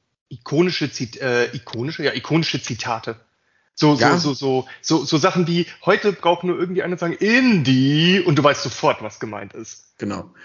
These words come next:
Speaker 2: Das ist aber halt auch, glaub ich, was, was nicht wirklich damals fokussiert wurde. Also ich
Speaker 1: Mhm.
Speaker 2: glaub nicht, dass ein Steven Spielberg fokussiert hat, irgendwelche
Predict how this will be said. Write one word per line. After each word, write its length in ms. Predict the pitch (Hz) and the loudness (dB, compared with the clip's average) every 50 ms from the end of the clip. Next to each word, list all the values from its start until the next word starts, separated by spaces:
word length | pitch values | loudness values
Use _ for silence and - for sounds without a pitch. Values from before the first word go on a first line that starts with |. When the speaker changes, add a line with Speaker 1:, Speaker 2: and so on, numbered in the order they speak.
| - - - _ | -20 -20 -10 _
Speaker 2:
Das 140 | 110 110 | -2 0
ist 80 | 110 156 | 2 2
aber 180 | 147 139 131 127 | 2 2 2 2
halt 140 | 139 139 | 0 0
auch, 160 | 117 131 - - | -2 -4 -6 -4
glaub 260 | - 107 113 123 151 | -4 -2 -2 -2 -4
ich, 160 | 156 - - | -8 -4 -4
was, 200 | 135 135 - - | -4 -4 -4 -8
was 180 | 127 113 - - | -10 -8 -6 -8
nicht 220 | 131 - - - | -8 -8 -8 -14
wirklich 340 | 139 139 - - 135 - - | -14 -14 -16 -14 -14 -8 -4
damals 580 | 127 107 104 117 123 120 117 120 - - - _ _ _ _ _ _ _ _ _ _ | -2 -2 0 0 -2 -2 -4 -6 -12 -18 -18 _ _ _ _ _ _ _ _ _ _
fokussiert 800 | _ - - 165 156 - 143 117 - - 185 208 208 - - - | _ -10 -10 -10 -4 -4 -4 -4 -4 0 2 2 2 2 -4 -4
wurde. 500 | 104 101 92 92 92 110 131 165 170 - - _ | -2 0 0 0 0 0 -2 -2 -2 -8 -10 _
Also 140 | 104 104 | -10 -8
ich 60 | 131 120 | -6 -2
Speaker 1:
Mhm. 20 | |
Speaker 2:
glaub 180 | 117 113 - - | -2 -2 0 0
nicht, 140 | 123 120 | 2 4
dass 120 | 127 110 117 | 4 2 2
ein 80 | 120 | -4
Steven 320 | 107 - - 117 117 123 113 | -6 -4 -4 -4 -4 -4 -4
Spielberg 760 | 107 - - 139 147 143 - 104 101 107 107 - - - - _ - - - - _ _ | -6 -6 -4 -4 -4 2 2 4 4 4 4 2 -6 -10 -10 _ -20 -20 -20 -20 _ _
fokussiert 720 | - - - 143 - - 131 110 - - 139 147 143 - | -10 -2 -2 -2 0 2 0 0 2 4 4 4 4 4
hat, 240 | 135 120 104 - - | 0 0 0 -2 0
irgendwelche 800 | 139 127 117 117 110 107 107 107 107 107 113 107 101 98 98 | 0 2 2 2 2 2 0 0 0 0 2 2 2 0 -2